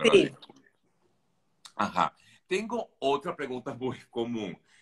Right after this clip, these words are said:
Speaker 2: Tengo la persona perfecta para que me, porque tiene T P S aprobado, pero no tiene los fondos necesarios para, eh,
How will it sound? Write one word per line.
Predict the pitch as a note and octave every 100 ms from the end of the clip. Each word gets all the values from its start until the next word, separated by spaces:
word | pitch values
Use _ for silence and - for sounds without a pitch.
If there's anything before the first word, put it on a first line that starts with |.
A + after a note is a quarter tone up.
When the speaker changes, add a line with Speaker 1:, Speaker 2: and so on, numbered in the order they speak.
| _
Speaker 2:
Tengo | D3 E3+ G#3
la | G3 -
persona | G#2 F#2 C#3 F#2+ C#2+ -
perfecta | G2 F#2+ - C#3 F2+ - D#2+
para | F#2 F2+ F#2
que | F#2+
me, | F#2
porque | F2+ F#2 -
tiene | - E2+
T | F2+ F#2+
P | G2
S | G2 A2+
aprobado, | G#2+ A2 D#3+ F#3+
pero | F#3+ D#3 D#3+
no | E3+
tiene | E3+ G3
los | F#3+ E3+ C#3+ B2 -
fondos | G#3 C4+ D#3 G#2+
necesarios | F#2+ F#2+ - F#2+ G2+
para, | - F#2+ E2+ - _ _ _ -
eh, | F2+